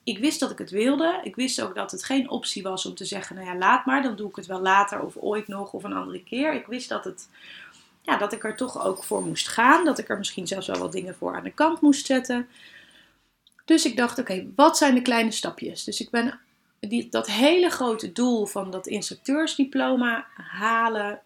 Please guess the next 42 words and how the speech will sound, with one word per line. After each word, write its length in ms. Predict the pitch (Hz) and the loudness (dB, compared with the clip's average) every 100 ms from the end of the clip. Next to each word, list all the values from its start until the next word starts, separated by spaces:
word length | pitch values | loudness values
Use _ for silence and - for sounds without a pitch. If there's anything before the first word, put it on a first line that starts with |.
| 175 | -16
ben 140 | - 190 | -10 -10
ik 180 | 156 - _ - | -10 -18 _ -20
gaan 360 | - - 180 - | -12 -10 -10 -6
opbreken 640 | 285 262 240 233 226 220 | -4 0 0 2 0 -2
in 80 | 175 | -8
kleinere 460 | - 226 262 285 262 | -2 2 6 6 4
stapjes. 640 | - 214 202 208 202 - | -2 -4 -4 -6 -8 -8
Wat 200 | - 214 | -8 -8
kan 160 | - 208 | -8 -8
ik 120 | 202 | -8
nu 140 | 190 165 | -10 -8
doen? 260 | 147 165 | -8 -6
Nou, 160 | 214 - - _ _ _ _ _ _ _ | -2 -2 -4 _ _ _ _ _ _ _
het 100 | _ - | _ 0
eerste 480 | 285 339 - 302 | 2 2 0 0
was 500 | 226 226 240 - - - | 2 2 2 -2 -8 -6
een, 460 | 226 220 214 214 - _ _ | -4 -4 -4 -6 -10 _ _
eh, 200 | 214 202 190 | -12 -10 -2
B 40 | 180 | 4
E-rijbewijs 840 | 220 190 175 165 165 160 160 - | 6 6 6 4 0 -2 -4 -2
halen. 380 | 156 151 - - - | -2 -2 -6 -14 0
Nou, 180 | 277 - _ | 0 0 _
dus 220 | 269 277 | 0 2
ik 160 | 254 - | 0 -2
heb 140 | 233 - | -6 -8
dat, 400 | 196 - - - | -14 -12 -12 -10
eh, 180 | - 160 | -14 -8
B 60 | |
E-rijbewijs, 840 | 175 - 240 233 214 208 202 202 202 | -2 2 4 4 0 -2 -4 -6 -6
eh, 160 | 185 185 | -8 -8
gehaald 480 | 190 175 180 175 | -4 2 2 2
uiteindelijk. 580 | 185 175 180 175 175 175 | -4 -6 -6 -6 -8 -12
De 80 | - | -10
tweede 340 | - 269 277 | 4 6 6
stap 280 | 277 - 240 | 4 0 -2
was, 280 | 233 226 - | -2 -4 -4
"Oké, 160 | 208 - | -4 -4
ik 160 | - | -4
heb 120 | 233 | -4
een 140 | 240 240 | -4 6
paard 360 | 285 254 196 | 8 10 6
nodig." 580 | 175 156 151 - - - | 0 -6 -6 -10 -14 -16